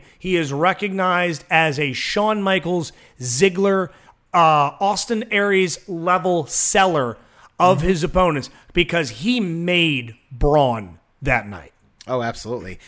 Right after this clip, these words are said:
Speaker 2: And, I mean, of course, Brock Lesnar's also the highest paid person in W W E too, so that helps, uh, when he's, you know, getting beat up.
Speaker 1: Oh,
Speaker 2: But,
Speaker 1: shit,
Speaker 2: um,
Speaker 1: yeah.
Speaker 2: <clears throat> but, yeah, man, the, he made him look like a million bucks. And all four of those guys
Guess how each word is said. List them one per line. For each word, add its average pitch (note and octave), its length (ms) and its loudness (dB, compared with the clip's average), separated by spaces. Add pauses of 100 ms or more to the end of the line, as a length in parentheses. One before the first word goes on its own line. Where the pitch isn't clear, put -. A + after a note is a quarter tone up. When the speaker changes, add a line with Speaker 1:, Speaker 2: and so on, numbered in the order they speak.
(140)
Speaker 2:
And, C4 220 -2
I A3+ 80 2
mean, F#3+ 480 -6
of D3 260 -4
course, C#3 240 0
Brock D3 280 -2
Lesnar's B2+ 340 -2
also A#2+ 280 -2
the G#2+ 140 -6
highest A#2 320 -8
paid B2 240 -6
person G2 360 -12
in F#2+ 60 -12
W F#2+ 220 -10
W F2+ 300 -12
E F2+ 60 -14
too, G#2 260 -8
so - 160 -14
that B2+ 180 -4
helps, - 440 -14 (340)
uh, G2+ 280 -8
when G#2+ 240 -12
he's, G2+ 380 -14
you G#2+ 80 -14
know, F2+ 280 -14
getting G2+ 220 -14
beat G#2 200 -12
up. A2+ 240 -8 (300)
Speaker 1:
Oh, D4 180 4
Speaker 2:
But, B2+ 80 0
Speaker 1:
shit, B2 160 -2
Speaker 2:
um, C3 100 6
Speaker 1:
yeah. F3 280 2 (420)
Speaker 2:
<clears throat> G3 140 -4
but, D3 200 2
yeah, D#3 280 4
man, B2 400 -4
the, A#2 420 -8
he D#3+ 640 -10 (320)
made C#3 220 -2
him C3+ 100 -2
look C#3 220 -2
like B2 180 -4
a A#2 100 -10
million A#2 440 -6
bucks. G#2 340 -8
And D#3+ 80 -4
all B3 140 2
four G#3+ 240 2
of C#3 40 4
those B2 180 0
guys G2+ 580 -6